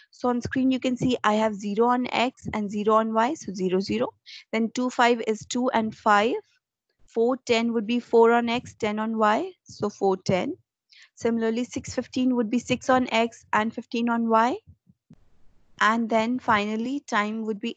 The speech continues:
eight for x and twenty for y. I'll be joining all of this with a straight line. You, you should use scale for this. And now for the sco-, slope.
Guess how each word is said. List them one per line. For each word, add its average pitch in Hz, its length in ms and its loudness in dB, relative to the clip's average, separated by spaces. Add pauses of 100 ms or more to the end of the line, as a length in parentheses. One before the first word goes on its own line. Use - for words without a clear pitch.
eight 226 280 -4
for 247 320 2 (160)
x 214 260 0 (100)
and 220 200 -4
twenty 208 320 0
for 202 240 -2
y. 147 240 0 (800)
I'll 214 100 4
be 233 120 0
joining 233 420 2
all 226 180 4
of 208 120 -6
this 220 180 -8
with 214 160 -6
a 220 120 0
straight 208 380 -2
line. 196 220 2 (360)
You, 202 200 -6
you 208 180 -2
should 208 220 -4
use 220 200 -4
scale 240 300 2
for 208 200 2
this. 180 320 0 (440)
And 247 140 2
now 233 200 2
for 240 140 -2
the 226 100 -4
sco-, - 300 -4
slope. 165 380 -2